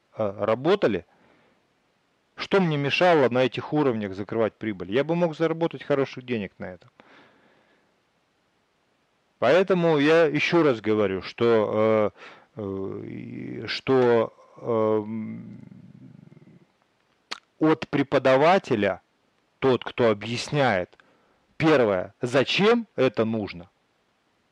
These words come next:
Зачем это нужно? А второе, как это нужно, да, как это такое? Я считаю, что поэтому, поэтому я считаю, что я объясняю вам правильно, ответственно,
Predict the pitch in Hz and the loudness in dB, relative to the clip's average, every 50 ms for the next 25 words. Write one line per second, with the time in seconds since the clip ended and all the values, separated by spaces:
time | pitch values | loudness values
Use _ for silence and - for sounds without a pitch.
0 | _ _ _ _ - 127 139 - 214 208 175 123 107 - 98 95 98 92 87 - | _ _ _ _ -6 -4 -2 0 0 0 0 -2 -4 -6 -6 -8 -8 -12 -12 -14
1 | 98 95 - _ _ _ _ _ _ _ _ _ _ _ _ _ _ _ _ _ | -18 -20 -20 _ _ _ _ _ _ _ _ _ _ _ _ _ _ _ _ _
2 | _ _ _ _ _ _ _ _ _ _ _ _ _ _ _ _ _ _ _ - | _ _ _ _ _ _ _ _ _ _ _ _ _ _ _ _ _ _ _ -4
3 | 113 104 - - 175 196 233 247 226 190 - - - 185 170 151 - - 113 - | -4 -2 0 0 2 4 4 4 4 2 2 2 4 4 4 4 2 -4 -8 -8
4 | - 101 98 101 95 85 80 78 78 80 - 98 127 139 139 - - 147 139 - | -8 -10 -10 -10 -10 -12 -14 -20 -20 -12 -2 0 0 0 0 2 2 0 0 0
5 | - 117 104 - - 104 95 - - 95 87 90 104 131 160 - - - 151 156 | -2 -6 -6 -6 -8 -10 -10 -10 -12 -16 -12 -8 -6 -6 -6 -6 -4 0 2 2
6 | 156 147 - - - - 131 156 175 - 160 143 131 117 - - - - - - | 2 0 -2 -8 -2 0 2 2 2 0 -2 -4 -4 -6 -8 -12 -20 -20 -20 -20
7 | _ - - 131 147 180 220 214 196 202 165 151 143 135 131 - 135 127 - 135 | _ 0 2 4 4 6 4 4 2 0 2 2 2 2 2 0 -4 -2 0 2
8 | 120 107 101 - - - 113 110 143 160 160 139 120 117 120 120 - - 147 147 | 2 2 0 -2 -2 -4 0 2 4 4 4 4 2 0 -6 -6 -6 -2 0 2
9 | 139 131 120 110 110 104 104 - 131 147 170 196 190 165 143 123 113 101 101 110 | 2 4 2 2 0 -2 -2 0 2 2 4 4 4 2 2 0 0 -2 0 -2
10 | 113 104 - 120 143 180 208 190 - - 139 123 110 104 98 90 | -4 -4 -2 -2 0 0 0 0 -2 -6 -6 -4 -4 -2 -4 -4